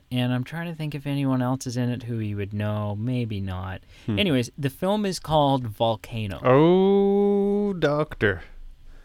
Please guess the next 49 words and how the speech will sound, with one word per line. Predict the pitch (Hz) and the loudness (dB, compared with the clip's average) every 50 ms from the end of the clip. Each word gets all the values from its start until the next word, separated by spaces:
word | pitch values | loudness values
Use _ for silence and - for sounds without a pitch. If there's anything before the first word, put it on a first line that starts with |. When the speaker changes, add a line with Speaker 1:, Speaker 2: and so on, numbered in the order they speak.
| - - - - - - - | -20 -20 -20 -20 -20 -18 -10
Speaker 1:
Have | - 113 110 | -6 -4 -2
you | 117 113 | -2 0
seen | - 127 131 175 | 0 0 0 0
it? | 233 269 | -2 0
Speaker 2:
I | - 131 143 160 170 185 | 4 6 6 8 6 6
think | 175 - - 170 175 196 - 202 | 4 2 2 2 2 2 2 0
I | 220 | -2
rem-, | 220 214 202 170 - - | 0 -2 -2 -2 -2 2
like, | 143 139 135 - - - _ _ _ _ _ _ - | 4 4 4 2 0 -12 _ _ _ _ _ _ -10
in | - 131 135 135 139 135 135 135 131 127 123 117 | -4 0 2 2 4 4 4 4 2 2 0 0
public | - - 139 139 135 127 131 - | 2 2 2 2 4 2 0 0
school | - - - - 117 113 107 104 104 104 104 104 107 101 - _ _ - | -2 -8 -6 -2 0 2 2 4 4 4 2 2 0 -2 -8 _ _ 0
one | 120 117 117 117 | 2 2 2 2
time, | 117 - 113 110 110 107 107 | 0 0 0 2 2 2 0
like, | 101 - 110 110 104 101 - - - | -2 -2 0 0 0 -2 -2 -6 -6
with | 120 110 - | -6 -6 -4
some | - - 107 104 | -2 -2 -2 -4
friends, | - - - 110 104 104 104 101 101 98 - - - | -2 -2 0 2 2 2 2 0 -2 -4 -6 -6 -4
I | 113 107 | -4 -4
think | 101 - - - - - 131 123 120 117 - - - 104 110 113 104 | -4 -4 -10 -6 0 2 4 4 4 2 -2 -6 -14 -14 -12 -8 -2
we | 104 113 107 | 0 0 0
rented | 95 92 107 101 98 98 - 104 - - | 2 2 0 0 0 0 -4 -6 -6 -6
it. | - - - - | -6 -4 0 2
But | 117 104 | 2 4
I | 113 113 107 | 4 4 2
d-, | 101 - 123 | 0 -2 -4
like, | - 117 113 110 101 | 0 2 2 4 4
I, | 107 110 107 107 107 | 4 4 6 6 4
Speaker 1:
Okay. | - - - - - - | 2 2 0 -6 -8 -2
Speaker 2:
other | - 113 131 135 151 | 2 2 4 6 6
than | 143 151 135 | 8 8 6
Tommy | - - 127 120 123 123 120 | 6 4 4 4 4 4 4
Lee | 120 117 107 | 4 2 2
Jones | - 107 104 107 110 110 110 - - - | 2 2 2 4 4 2 0 -2 -4 -8
complaining, | - - 113 110 - - 104 101 101 113 120 120 113 101 | -6 -2 -2 0 2 2 2 4 4 4 2 2 2 0
which | 101 - - - | 0 -2 -4 -6
he | - - 110 107 | -8 -6 -4 -2
does | 101 104 98 101 104 | 2 2 2 4 2
in | 107 98 | 0 0
a | 92 | 0
lot | 95 95 101 110 | 2 2 2 2
of | 104 | 2
films, | - 120 117 117 107 104 | 2 2 2 2 0 0
I | 98 | 0
don't | 107 101 107 | 0 0 0
remember | 98 98 98 98 95 95 - - - | 0 -2 -2 -2 0 -2 -2 -4 -2
anything | - 104 95 92 90 - 98 92 | -4 -4 -2 -2 -4 -6 -6 -8
about | 92 - 90 - - | -6 -8 -8 -8 -8
it. | - | -12